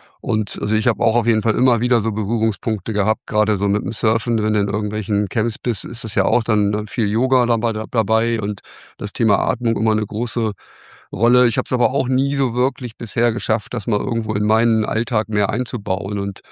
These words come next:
eigentlich so in den letzten Wochen und Monaten auch so ein bisschen öfter mal probiert. Also einmal so im Sportlichen da drauf, drauf zu achten. Jüngstes, äh, jüngste Geschichte gerade jetzt beim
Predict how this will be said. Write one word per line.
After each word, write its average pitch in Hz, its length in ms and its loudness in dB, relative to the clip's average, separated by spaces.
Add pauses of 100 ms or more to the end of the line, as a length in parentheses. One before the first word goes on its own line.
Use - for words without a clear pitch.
(220)
eigentlich 120 260 0
so 120 120 2
in 113 60 4
den 113 120 2
letzten 110 640 0
Wochen 131 260 2
und 117 160 2
Monaten 113 480 0
auch 107 140 -8
so - 140 -6
ein 101 60 -2
bisschen 110 300 -4
öfter 117 280 -2
mal 104 120 -2
probiert. 101 520 -4
Also 98 240 -6 (360)
einmal 110 280 2
so 110 80 0
im 110 80 -4
Sportlichen 127 720 0
da 123 100 2
drauf, 120 300 -2
drauf 123 180 -2 (140)
zu - 140 -2
achten. 120 440 -2 (400)
Jüngstes, 120 680 -4
äh, 107 300 -2
jüngste 113 540 -2
Geschichte 110 460 -4
gerade 104 240 2
jetzt 107 260 -4
beim 98 360 2